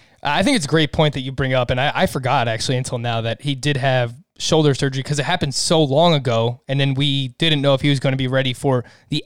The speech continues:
actual start of the season back in March, and then I just assumed with all this time off that, like, he was just gonna be good to go, but Chris has brought that up before as well regarding Winker, regarding Michael Conforto, who had shoulder surgery in his first year back. He wasn't as good.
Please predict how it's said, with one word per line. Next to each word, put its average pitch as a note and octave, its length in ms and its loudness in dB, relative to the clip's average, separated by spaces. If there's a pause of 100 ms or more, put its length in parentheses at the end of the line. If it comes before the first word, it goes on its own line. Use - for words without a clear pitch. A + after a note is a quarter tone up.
actual E3 380 -2
start C#3+ 240 0
of B2+ 40 -4
the B2 80 -2
season B2+ 360 -4
back C3 260 -2
in A#2 80 -4
March, D#3+ 540 2 (360)
and D3+ 220 0
then C#3+ 420 2
I D#3 120 0
just F#3 160 0
assumed G3+ 420 2
with C#3+ 140 0
all D3+ 100 4
this C#3 160 -2
time C3+ 260 0
off D#3 260 2
that, A#2+ 260 -2 (480)
like, A2+ 220 -8
he A#2 120 -8
was B2 160 -4
just C3 140 -4
gonna D3 140 0
be D3 100 2
good D3 160 -2
to D#3 100 -4
go, F3+ 220 2
but A#2+ 280 0 (300)
Chris G3+ 260 0
has F3 140 2
brought D#3 220 2
that D3+ 100 2
up C#3+ 140 0
before C#3+ 300 2
as B2+ 140 0
well D#3 400 2 (300)
regarding C3 540 0
Winker, F3+ 500 0
regarding B2 480 0
Michael B2+ 240 -2
Conforto, F#3 760 4
who D#3 160 0
had D3+ 200 0
shoulder D#3+ 240 0
surgery D3+ 380 -2
in B2+ 80 -2
his C#3+ 160 -6
first D3+ 280 -2
year C#3+ 120 -2
back. B2+ 240 -2
He C#3+ 100 -2
wasn't C3+ 300 -2
as B2+ 140 -2
good. B2+ 280 -6